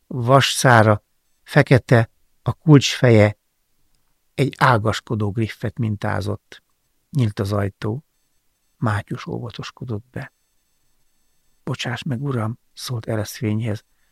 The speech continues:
„Most érkezett a hír, hogy jó királyunk és császárunk Zsigmond Znaim várában átadta lelkét teremtőjének.” Időközben Farkas Ákos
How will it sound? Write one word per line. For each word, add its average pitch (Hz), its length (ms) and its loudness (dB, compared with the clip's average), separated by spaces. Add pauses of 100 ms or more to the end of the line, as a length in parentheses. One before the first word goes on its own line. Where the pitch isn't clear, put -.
(180)
„Most - 260 -4
érkezett 113 560 -6
a - 40 -12
hír, 120 320 -2 (800)
hogy 117 260 -4
jó 120 180 2
királyunk 110 640 -2
és 104 180 -6
császárunk 104 720 -4
Zsigmond 110 580 -2 (1040)
Znaim 117 500 2
várában 98 600 -2
átadta - 520 -8
lelkét 110 400 -8
teremtőjének.” 107 920 -8 (1300)
Időközben 131 680 6
Farkas 139 500 4
Ákos - 560 -4